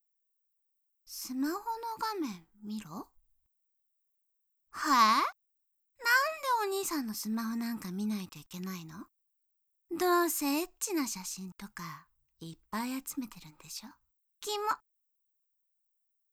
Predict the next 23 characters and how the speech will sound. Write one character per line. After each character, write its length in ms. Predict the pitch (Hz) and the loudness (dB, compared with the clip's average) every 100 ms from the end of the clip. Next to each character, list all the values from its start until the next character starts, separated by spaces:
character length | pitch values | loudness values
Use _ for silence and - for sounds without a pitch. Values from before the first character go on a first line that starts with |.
| _ _ _ _ _ _ _ _ | _ _ _ _ _ _ _ _
モ。 60 | 349 | -10
え？ 40 | 466 _ _ _ _ _ _ _ _ _ | -10 _ _ _ _ _ _ _ _ _
ス 220 | - - | -14 -8
マ 220 | 190 233 320 | -6 -4 -4
ホ 140 | 359 | -4
の 180 | 381 370 | -4 -2
画 140 | 370 | 0
面 280 | 330 226 175 | 0 -2 -6
見 100 | 180 | -12
た 160 | - 165 | -14 -14
ら 280 | 180 175 - _ _ _ _ _ _ _ - | -12 -14 -18 _ _ _ _ _ _ _ -16
終 100 | 151 | -12
わ 160 | 170 | -10
り 120 | 226 262 | -12 -10
で 100 | 277 | -6
い 220 | 277 349 | -4 -6
い 40 | |
の？ 260 | 208 151 311 _ _ _ _ _ _ _ _ _ _ _ _ _ _ - | -8 -12 -16 _ _ _ _ _ _ _ _ _ _ _ _ _ _ -4
う 40 | |
ー 40 | 277 | 0
ん。 800 | 294 302 311 320 320 339 392 494 _ _ _ _ _ _ _ _ _ _ _ _ _ | 2 2 2 0 -2 -6 -8 -14 _ _ _ _ _ _ _ _ _ _ _ _ _
そ 180 | - | -8
れ 60 | 403 | 0